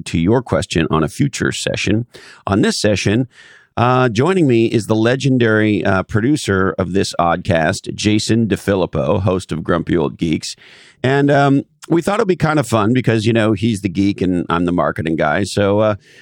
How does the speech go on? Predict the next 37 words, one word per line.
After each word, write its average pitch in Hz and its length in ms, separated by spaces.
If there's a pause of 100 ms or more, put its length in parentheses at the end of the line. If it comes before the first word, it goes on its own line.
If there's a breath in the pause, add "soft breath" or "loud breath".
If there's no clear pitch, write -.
(120)
normally 165 400
those 127 200
two 127 160
parts 117 280
of 92 80
the 107 80
organization 101 640
don't 92 160
like 90 240
each 87 160
other, 92 240
but 110 140
we 113 180
happen 90 340
to, 90 240
and 92 80
I 90 140
thought 90 160
it'd 80 80
be 80 100
fun. 90 300
He 104 120
thought 92 140
it'd 82 120
be 82 100
fun 90 240
if 92 100
we 98 80
got 85 220
together 80 320
to 67 100
answer 73 240
your 65 160
questions. 78 560
On 82 140
this 143 200
episode, 95 600